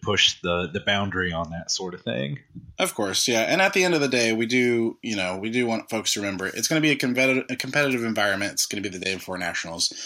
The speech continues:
Speaker 2: but it's also meant to be a fun event. You know what I mean? Um, I think
Speaker 1: Right.
Speaker 2: akin to Thrones War, it's gonna be a lot of high-level players playing, but playing, you know, in a nice, uh, relaxed and fun environment. So.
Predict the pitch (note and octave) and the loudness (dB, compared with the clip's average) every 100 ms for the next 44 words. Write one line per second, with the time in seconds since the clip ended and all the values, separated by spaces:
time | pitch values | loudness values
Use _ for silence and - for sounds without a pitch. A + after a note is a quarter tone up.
0 | - - D3+ E3+ E3 - C#3 B2 A2+ G#2+ | -10 -2 2 4 4 4 4 2 2 0
1 | G2+ G2 - F#2+ F2 F2 - - - - | 0 -2 -2 -4 -6 -6 -10 -12 -14 -14
2 | - G2 G2 F2+ F2 F2 - - - - | -8 -4 -4 -4 -6 -8 -10 -12 -8 -2
3 | G2+ F#2+ - B2 A#2 A#2 F#2 A2+ G2+ G#2 | 0 0 -2 -2 0 0 -2 -4 -4 -4
4 | G#2 G2+ G2 F2+ G2 F#2+ F#2+ - G2 - | -2 -2 -2 -2 0 0 -2 -4 -8 -6
5 | G#2 G2 F#2 F2+ F2+ F2+ - - - G2+ | -4 -6 -6 -4 -4 -6 -12 -20 -12 -2
6 | G2+ G#2+ G#2+ - - - _ - A2+ A#2+ | 0 0 -2 -4 -6 -8 _ 0 2 4
7 | G2+ F#2+ E3+ F3 D3+ C#3 - F3+ F3+ E3+ | 0 -2 2 2 2 0 2 4 6 4
8 | E3 D#3 - _ A#2+ - B2+ A#2 A2+ A2 | 2 0 -8 _ -4 0 2 2 2 0
9 | - A2+ G2+ F2 - G2+ G2 F#2+ F#2 - | -4 -6 -4 -4 -4 -4 -2 -2 0 2
10 | - - G2 F#2 F2 - G2+ G2 F2+ - | 2 0 -2 -2 -6 -8 -2 2 2 2
11 | - F2+ - F2+ E2 D2 - - - - | -2 -2 -4 -4 -4 -8 -10 -12 -20 -12
12 | - - - | -4 -4 -4